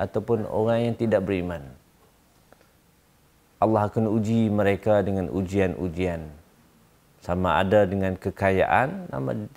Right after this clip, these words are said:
dia akan menjadi orang yang kaya.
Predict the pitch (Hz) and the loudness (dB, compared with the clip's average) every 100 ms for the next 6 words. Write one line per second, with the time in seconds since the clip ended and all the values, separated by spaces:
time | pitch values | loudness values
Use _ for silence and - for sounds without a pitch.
0 | - _ _ _ 104 101 95 98 95 90 | -20 _ _ _ 0 0 2 -2 -2 -2
1 | 87 90 87 90 85 80 82 - 69 69 | -2 -2 -2 -2 -2 -6 -10 -12 -10 -12
2 | 52 | -14